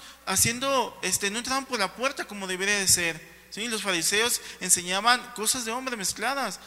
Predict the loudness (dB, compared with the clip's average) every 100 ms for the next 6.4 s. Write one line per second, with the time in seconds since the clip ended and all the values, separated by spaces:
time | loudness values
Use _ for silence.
0 | -14 0 4 6 6 4 2 0 0 0
1 | 0 -2 -4 -4 -2 -2 0 -2 -2 -4
2 | -4 0 2 4 2 0 0 0 -2 -6
3 | -12 -20 -20 -10 -6 -4 -2 0 0 0
4 | -2 -2 -2 0 0 -2 -2 -4 -6 -6
5 | -4 -2 -2 -2 -4 -6 -10 -18 -20 -20
6 | -20 -6 -6